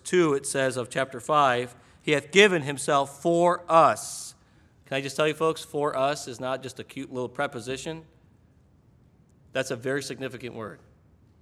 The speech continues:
For. It doesn't mean he did something nice for you. He did something called gave himself in the place of you.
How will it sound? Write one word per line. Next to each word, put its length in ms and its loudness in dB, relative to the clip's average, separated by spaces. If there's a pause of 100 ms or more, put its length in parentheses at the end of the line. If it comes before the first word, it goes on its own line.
(840)
For. 580 -2 (800)
It 140 -8
doesn't 320 -2
mean 480 -6
he 120 -12
did 180 -2
something 380 -8
nice 500 -8 (200)
for 240 -6
you. 360 -8 (540)
He 180 -18
did 400 -6
something 540 -10 (300)
called 300 -4
gave 200 -4
himself 540 -8
in 180 -6
the 100 -8
place 540 -8
of 260 -16
you. 280 -20